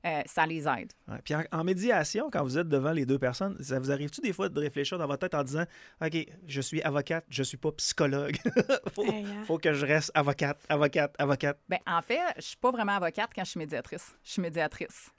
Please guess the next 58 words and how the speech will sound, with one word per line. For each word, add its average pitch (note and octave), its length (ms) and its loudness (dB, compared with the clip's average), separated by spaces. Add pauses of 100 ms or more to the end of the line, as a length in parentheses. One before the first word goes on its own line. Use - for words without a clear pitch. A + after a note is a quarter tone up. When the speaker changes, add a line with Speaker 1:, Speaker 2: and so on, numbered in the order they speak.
(240)
Speaker 2:
Donc, C#3+ 220 2
je, C#3 120 -4
Speaker 1:
C'est, - 180 0
Speaker 2:
euh, - 80 -2 (100)
Speaker 1:
c'est, G#3+ 240 4
c'est A#3+ 100 2
Speaker 2:
vous - 60 6
Speaker 1:
vraiment G#3+ 180 8
un C4+ 260 12
Speaker 2:
substituez A3 280 8
Speaker 1:
rôle F#3+ 80 12
Speaker 2:
au F3+ 40 10
juge. C#3+ 460 2 (280)
Speaker 1:
Euh, F#3 160 2
non, A3+ 220 4 (240)
je, - 80 -4
Speaker 2:
Non ? G#3 80 4
Speaker 1:
mon G3 140 8
rôle D#4 140 2
n'est B3+ 100 2
pas C4 160 2
de G#3 60 -2
décider G#3+ 520 0
pour G3 240 -2
eux, G3 80 0
c'est F#3+ 160 -6
de E3+ 80 -6
les F3+ 260 -2
amener A3+ 440 4
à A3 80 4
arriver G3 640 2
à F#3 160 2
un F3+ 60 -2
consensus G#3 760 -2
qui - 100 -16
font G#3 200 -2
du F#3 80 -6
sens G#3+ 480 0
pour G3 160 2
les F3+ 120 0
deux. D#3+ 140 -2 (180)
Speaker 2:
Ok, C#3 60 0 (180)
donc D#3 200 2
ça - 60 6
Speaker 1:
Fait - 40 6
que B3+ 60 2
Speaker 2:
touche - 80 0
la D3 80 2
psychologie. C3 680 0
Speaker 1:
Oui, B3 300 2 (100)
Speaker 2:
Ouais. - 140 -2
Speaker 1:
et F#3+ 40 2
puis - 120 -8
c'est G#3+ 80 0
vraiment, A3+ 460 2
euh, F#3 160 6
c'est, D3+ 160 -6
je, - 180 -12